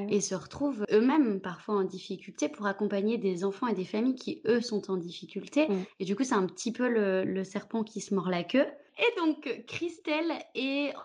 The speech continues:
Speaker 2: en ce moment et encore pour quelques jours à E S H, donc elle est accompagnante pour élèves en situation de handicap, heu, dans une et plusieurs classes. Donc Christelle, est-ce que tu peux me parler un petit peu de ta pratique actuelle d'A E S H ?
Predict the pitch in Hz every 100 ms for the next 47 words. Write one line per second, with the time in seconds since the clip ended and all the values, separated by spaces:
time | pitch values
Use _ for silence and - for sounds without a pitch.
0 | - - 226 - 254 247 294 294 208 196
1 | 277 - 202 - 320 330 320 294 254 262
2 | 294 214 - 320 339 233 214 311 415 -
3 | 202 185 180 - - 294 294 269 254 240
4 | 247 247 247 _ 208 208 214 226 240 214
5 | 196 - - - 185 - 214 196 175 165
6 | - 240 311 - - 180 165 180 180 180
7 | 240 220 190 185 - 180 175 165 - 220
8 | 403 - 190 - 302 302 - 349 359 311
9 | 294 427 494 - 269 339 339 269 240 233
10 | 294 339 415 294 - - 320 311 247 240
11 | 240 240 294 285 339 320 - - - 247
12 | 254 240 208 214 214 196 202 339 427